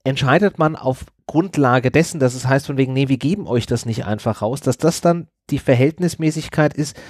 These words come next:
sich dann zu entscheiden, zwei Stunden später, weil das war ja der zeitliche Ablauf, so wie es die Polizei in diesem Video darstellt, dann mit Menschen in Kampfanzügen, das waren locker fünfzig, sechzig Mann mit Kampfanzügen und Schlagstöcken,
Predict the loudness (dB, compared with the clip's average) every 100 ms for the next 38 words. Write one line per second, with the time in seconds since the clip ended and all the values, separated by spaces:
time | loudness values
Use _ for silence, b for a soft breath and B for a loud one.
0 | B -4 -4 2 2 2 -4 -4 -4 0
1 | 2 2 0 -12 b b b b _ -2
2 | 2 2 2 -2 -4 -8 -8 2 2 4
3 | 4 4 4 4 6 4 2 0 -2 0
4 | 0 0 -2 -2 -2 -2 -6 -2 -2 -4
5 | -10 -6 -2 0 0 0 -4 -6 -6 -2
6 | -2 0 -4 -4 B B 2 2 2 -6
7 | 0 0 2 0 0 -6 -4 -4 0 -2
8 | -2 -2 -2 -2 -6 -8 -8 -6 -4 0
9 | 0 2 2 2 2 0 -6 -4 -4 0
10 | -2 -2 -6 0 0 2 0 -2 -4 -4
11 | -8 -8 -10 -10 -8 0 2 2 -2 -18
12 | _ _ _ _ -14 -4 0 0 -2